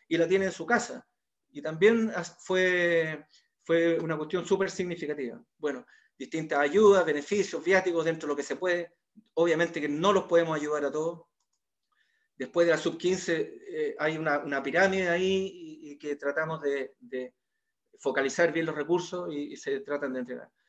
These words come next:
También después de la sub-quince, eh, de alguna forma, algunos entrenamientos personalizados con los equipos de, afortunadamente tenemos un equipo de psicólogos, tenemos cuatro psicólogos, y cada uno de, tiene entre cuatro y seis jugadores, los mejores de cada categoría,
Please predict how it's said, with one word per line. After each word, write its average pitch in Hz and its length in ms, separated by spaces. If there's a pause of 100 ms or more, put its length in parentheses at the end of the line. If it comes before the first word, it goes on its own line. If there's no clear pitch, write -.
(920)
También 151 380
después 196 260
de 180 40
la 175 80
sub-quince, 190 1120
eh, 143 140 (140)
de 139 180
alguna 175 300
forma, 185 680
algunos 175 380
entrenamientos 170 500
personalizados 175 760
con 147 140
los 147 140
equipos 165 340
de, 147 260 (400)
afortunadamente 170 720
tenemos 170 300
un 165 60
equipo 190 320
de 170 40
psicólogos, 180 400
tenemos 160 320
cuatro 208 260
psicólogos, 143 580 (400)
y 143 100
cada 175 240
uno 180 280
de, 170 240
tiene 175 220
entre 156 260
cuatro 196 320
y 175 40
seis 185 280
jugadores, 175 580
los 139 160
mejores 160 320
de 160 40
cada 170 160
categoría, 165 500